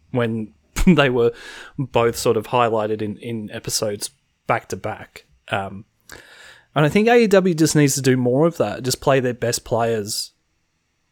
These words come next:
all the time. I, I know that they're trying to give people opportunities and all that kind of thing, but, um, I don't know, man. I don't see Peter Avalon being anything other than a,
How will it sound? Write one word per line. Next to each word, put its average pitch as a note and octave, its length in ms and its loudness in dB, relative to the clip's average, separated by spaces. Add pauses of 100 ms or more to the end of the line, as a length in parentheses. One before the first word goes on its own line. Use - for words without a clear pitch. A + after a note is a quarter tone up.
all B2 200 0
the A2 100 -4
time. A#2 500 -4 (160)
I, B2 120 -10 (120)
I C3+ 140 0
know C#3 260 4
that B2+ 140 0
they're B2 140 -4
trying A#2+ 280 -4
to A#2 60 -4
give A2 240 -6
people A2+ 280 -4
opportunities A2+ 640 -6
and G#2+ 100 -8
all G#2+ 200 -6
that G2+ 80 -12
kind G#2+ 180 -8
of G#2 80 -8
thing, G#2+ 240 -8
but, G2 240 -8 (800)
um, F#2+ 400 -8 (1200)
I A2 120 -10
don't G2 100 -12
know, F#2 140 -10
man. G2+ 160 -10
I A2+ 80 -4
don't A#2+ 160 -2
see A#2 120 -4
Peter G#2 300 -4
Avalon G2+ 320 -6
being G#2 220 -6
anything G#2 400 -8
other G2+ 240 -10
than G2 180 -12
a, G2 160 -14